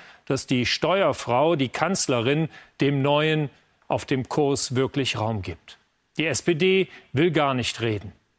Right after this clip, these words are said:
Die Große Koalition sei ja abgewählt. Das ist ein Affront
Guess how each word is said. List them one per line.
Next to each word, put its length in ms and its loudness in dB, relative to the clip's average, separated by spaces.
Die 100 0
Große 400 2
Koalition 760 0
sei 160 0
ja 180 0
abgewählt. 680 0
Das 160 0
ist 300 -2
ein 180 -2
Affront 640 0